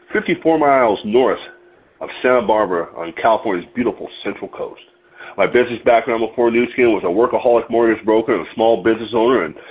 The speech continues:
and I am, like to say, I get to enjoy what I call my carpet commute, walking from one bedroom to another to grow my business.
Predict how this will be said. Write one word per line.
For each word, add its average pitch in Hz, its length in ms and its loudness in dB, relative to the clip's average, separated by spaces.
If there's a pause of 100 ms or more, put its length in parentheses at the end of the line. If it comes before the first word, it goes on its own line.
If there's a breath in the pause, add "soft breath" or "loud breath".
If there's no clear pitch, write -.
(120)
and 98 140 -4
I 110 140 2
am, 113 160 -2
like 113 240 0
to 104 100 -12
say, 123 120 4
I 104 160 2
get 107 160 -2
to 107 80 2
enjoy 104 320 0
what 104 140 4
I 98 60 2
call 110 180 -2
my 95 140 -4
carpet 156 420 -2
commute, 135 360 -2 (280 loud breath)
walking 113 280 0
from 104 140 -4
one 117 200 0
bedroom 113 300 0
to 101 120 0
another 98 160 0
to 87 120 -8
grow 90 140 -4
my 82 160 -4
business. 78 400 -12